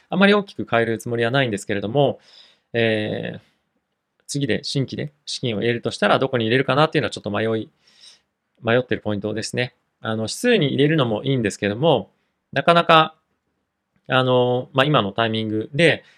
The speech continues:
指数に入れることについて、まあ、なんとなくポジティブにいられないっていうのがちょっと若干ありまして、まあ、その理由なんですけれども、えー、ここ最近、アップルがですね、あの、アプリの課金のところで、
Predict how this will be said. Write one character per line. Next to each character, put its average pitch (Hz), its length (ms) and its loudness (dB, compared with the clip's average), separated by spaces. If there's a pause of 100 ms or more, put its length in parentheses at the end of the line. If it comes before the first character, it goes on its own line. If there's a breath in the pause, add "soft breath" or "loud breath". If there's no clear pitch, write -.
(200 soft breath)
指 113 140 -10
数 156 180 0
に 104 140 -2
入 101 40 -2
れ 107 100 4
る 110 280 -4
こ 120 120 -10
と 123 100 -2
に 98 160 -4
つ - 160 -8
い 104 80 -6
て、 127 380 0
ま 113 140 -4
あ、 - 20 0
な 139 100 0
ん 185 80 -6
と 202 80 -2
な 196 80 2
く 135 80 -4
ポ 160 120 -2
ジ - 80 -4
テ 120 60 -2
ィ 101 40 0
ブ 98 80 0
に 98 80 -2
い 98 40 -2
ら 107 100 0
れ 113 60 -2
な 117 120 2
い 117 40 0
っ - 80 -10
て - 140 -10
い 107 40 -4
う - 20 -6
の 98 60 -4
が 98 80 -6
ち - 60 -6
ょ 113 40 -4
っ - 20 -12
と 107 120 -4
若 104 260 -6
干 113 60 -10
あ 107 40 -8
り 110 80 -8
ま 110 120 -10
し - 100 -10
て、 160 280 -2 (240 soft breath)
ま 175 100 4
あ、 - 20 4
そ 170 120 -2
の 165 100 4
理 156 120 2
由 160 160 2
な 160 120 2
ん 135 40 0
で 104 80 -4
す - 80 -14
け 110 80 -4
れ 104 60 -8
ど 135 80 -4
も、 175 300 2 (360 soft breath)
え 123 80 2
ー、 - 40 2
こ 127 100 -2
こ 139 80 4
最 139 160 2
近、 139 280 -4 (120)
ア 143 80 0
ッ 147 80 -4
プ 117 80 -4
ル 104 60 0
が 95 100 -2
で 92 60 -12
す - 120 -10
ね、 147 220 -2 (120)
あ 113 140 -6
の、 107 120 -2
ア 120 40 -6
プ 117 120 -4
リ 104 100 -2
の 104 100 -6
課 110 120 -4
金 113 180 -6
の 107 80 -6
と 117 100 -10
こ 139 80 -4
ろ 175 80 -2
で、 147 260 0